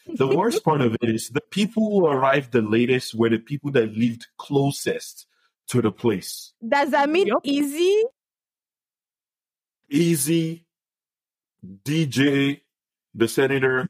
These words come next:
Speaker 2: <laughs>
Speaker 1: his, his baby, the
Speaker 4: Clover.
Speaker 1: birthday girl. I, I was, I was
Speaker 4: Everyone.
Speaker 1: living in
Speaker 3: Wait,
Speaker 1: the
Speaker 3: wait, wait,
Speaker 1: boonies.
Speaker 3: wait, wait, wait.
Speaker 1: My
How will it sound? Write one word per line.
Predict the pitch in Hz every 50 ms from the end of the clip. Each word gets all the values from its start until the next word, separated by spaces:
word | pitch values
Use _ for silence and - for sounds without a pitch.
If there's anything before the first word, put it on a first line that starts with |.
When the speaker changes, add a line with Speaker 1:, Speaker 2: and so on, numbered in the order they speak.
| _ _ -
Speaker 2:
<laughs> | 151 - _ - 151 151 - -
Speaker 1:
his, | 113 123 120 - - 143 - - - 147 - - _ _ _ _ _ -
his | 123 123 120 107
baby, | - 95 135 143 147 147 139 143 147 147 143 143 - _ _ _ _ _ _ _ _ _ -
the | 107 -
Speaker 4:
Clover. | 233 247 - - 240 240 233
Speaker 1:
birthday | 226 233 233
girl. | 220 220 - - _ _ _ _ _ - 151
I, | 175 208 233 226 - _ _ _ - 117 139
I | 185 240
was, | 233 220 190 135 110 - - - - _ -
I | 262 285 254 294 320 - -
was | - 220 - -
Speaker 4:
Everyone. | 120 123
Speaker 1:
living | - - 294 -
in | - 277
Speaker 3:
Wait, | - - 277
Speaker 1:
the | 269
Speaker 3:
wait, |
wait, | 294 285 285 294 285
Speaker 1:
boonies. |
Speaker 3:
wait, | 285 277 277 277 269 262 262
wait, | 254 247
wait. | 220 196 - _ _ -
Speaker 1:
My | 120